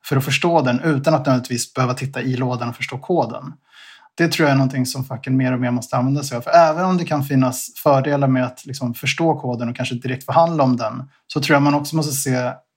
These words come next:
realistiskt på det och liksom inse att i de flesta fall så har inte facken särskilt lokalt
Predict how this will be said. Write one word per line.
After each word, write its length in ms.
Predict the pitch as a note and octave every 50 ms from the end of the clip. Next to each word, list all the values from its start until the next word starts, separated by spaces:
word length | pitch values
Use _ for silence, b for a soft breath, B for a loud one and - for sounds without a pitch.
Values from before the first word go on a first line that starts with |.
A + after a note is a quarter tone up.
| _ _ _ _ D3
realistiskt 540 | C#3+ C#3+ C#3 D#3+ E3 - - C#3+ C3+ - -
på 140 | B2 A#2
det 100 | A#2 A#2+
och 260 | B2 B2 B2+ B2+ - D3
liksom 380 | C3+ B2+ B2+ B2+ B2 B2 - _ -
inse 480 | E3 D#3 C#3 C3+ C3 - - E3 D3
att 160 | C#3 C#3 C#3 - - - - _ _ _ - D#3+
i 60 | D#3+
de 120 | D3+ D3 C#3+
flesta 400 | - E3 C#3 - - - F3+ -
fall 300 | - C#3 B2+ B2 B2 B2+
så 140 | - C3+
har 260 | C3 D3+ D3 D3 D3+ C#3+
inte 200 | C3+ C3 B2+ -
facken 440 | - C3 B2+ - - - B2 B2
särskilt 360 | B2+ - C3 C3 - C3+ C3+ -
lokalt 760 | C#3 C#3 - D#3 D#3 D#3+ D#3+ D#3+ D#3+ D#3+ D#3+ - _ -